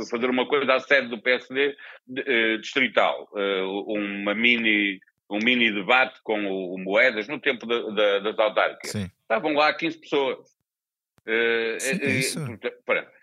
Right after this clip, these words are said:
Speaker 1: E, e é distrital, a vida é da distrital. Portanto,
Speaker 2: Uhum.
Speaker 1: e, e o, o, e, e nós sabemos quantos, quantos milhares de militantes tem a distrital de Lisboa. Eh, ou seja, eles estão lá no momento, a, a, a, mexem-se mais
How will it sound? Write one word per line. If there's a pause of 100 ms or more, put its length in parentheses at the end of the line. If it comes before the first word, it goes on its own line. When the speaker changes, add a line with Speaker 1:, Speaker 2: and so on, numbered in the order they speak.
(200)
Speaker 1:
E,
e
é
distrital,
a
vida
é
da
distrital.
Portanto,
Speaker 2:
Uhum.
Speaker 1:
e,
e
o,
o,
e,
e
nós
sabemos
quantos, (260)
quantos
milhares
de
militantes
tem
a
distrital
de
Lisboa. (360)
Eh,
ou
seja, (300)
eles
estão
lá
no
momento,
a,
a,
a,
mexem-se
mais